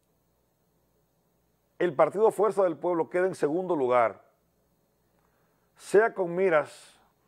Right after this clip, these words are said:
a una primera vuelta, a una segunda vuelta, corrijo, o el Partido Revolucionario Moderno, habiendo ganado en primera vuelta con el presidente Luis Abinader,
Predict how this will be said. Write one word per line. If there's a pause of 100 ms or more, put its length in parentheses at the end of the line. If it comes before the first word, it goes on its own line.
(320)
a
una
primera
vuelta, (260)
a
una
segunda
vuelta,
corrijo, (2500)
o
el
Partido
Revolucionario
Moderno,
habiendo
ganado (320)
en
primera
vuelta (680)
con
el
presidente
Luis
Abinader,